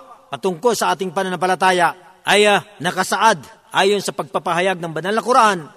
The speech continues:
at ng propeta sallallahu alaihi wasallam. Nang sa gayon ay hindi mawala ng kabuluhan at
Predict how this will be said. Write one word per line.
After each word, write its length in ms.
at 240
ng 160
propeta 400
sallallahu 400
alaihi 80
wasallam. 320
Nang 160
sa 80
gayon 320
ay 240
hindi 520
mawala 320
ng 140
kabuluhan 560
at 140